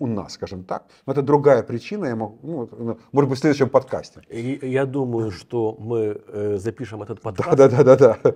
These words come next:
Speaker 2: Наши слушатели напишут тематики, что
Speaker 1: Что бы
Speaker 2: их
Speaker 1: хотели
Speaker 2: интересует,
Speaker 1: послушать, да.
Speaker 2: потому что
Speaker 1: Мгм.
Speaker 2: мы как раз с вами до записи очень много интересных тем подняли. Это и образование,
Speaker 1: Да.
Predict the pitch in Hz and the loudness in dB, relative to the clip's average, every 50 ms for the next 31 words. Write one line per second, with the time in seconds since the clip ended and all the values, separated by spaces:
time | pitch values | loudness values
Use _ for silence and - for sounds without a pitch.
0 | - - 110 123 135 135 - - 120 - - - 180 131 - 135 123 - 107 95 | -2 -8 -8 -6 -6 -6 -6 -10 -14 -14 -10 -10 -10 -8 -8 -8 -10 -10 -12 -10
1 | 104 110 117 - - 135 101 98 113 98 - - 135 127 127 123 110 - 101 92 | -8 -8 -8 -8 -8 -10 -10 -10 -12 -14 -10 -10 -6 -6 -6 -6 -6 -8 -12 -14
2 | - 113 98 - _ 120 120 127 120 113 120 127 113 120 123 117 143 113 - - | -14 -16 -16 -10 _ -2 0 2 2 2 2 2 0 2 0 0 0 -2 -6 -6
3 | 113 226 202 98 92 104 101 90 90 117 123 117 110 123 120 120 110 - - - | -6 -6 -6 -6 -6 -6 -6 -6 -6 -8 -8 -8 -8 -8 -8 -8 -8 -8 -6 -8
4 | 123 110 - - 117 117 113 101 98 107 98 120 113 110 - 104 - - 107 104 | -8 -8 -6 -8 -8 -6 -6 -6 -6 -4 -2 0 -2 -2 -4 -10 -12 -12 -12 -12
5 | 101 - 110 107 107 101 104 104 110 107 101 - 107 110 - - 107 101 - 110 | -12 -12 -12 -12 -10 -10 -10 -10 -12 -12 -14 -12 -12 -12 -10 -12 -16 -14 -14 -16
6 | 104 - 104 98 101 107 104 104 104 101 - 101 - _ 120 113 107 - 110 107 | -12 -10 -10 -10 -10 -10 -10 -10 -10 -10 -10 -14 -12 _ -10 -10 -8 -10 -10 -10
7 | 113 113 131 139 - - - - - - 101 95 95 87 80 - | -8 -10 -10 -10 -12 -14 -20 -20 -18 -16 -12 -12 -12 -12 -14 -18